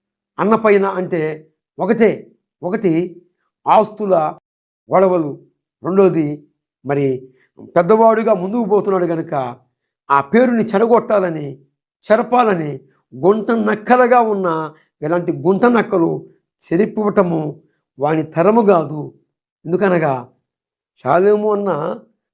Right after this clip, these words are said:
జీవం కలిగిన దేవుని చేతిలో ఉన్నాడు. జీవం కలిగిన దేవుని చేతిలో ఉన్న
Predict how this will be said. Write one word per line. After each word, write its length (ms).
జీవం 460
కలిగిన 300
దేవుని 400
చేతిలో 420
ఉన్నాడు. 520
జీవం 440
కలిగిన 280
దేవుని 380
చేతిలో 460
ఉన్న 260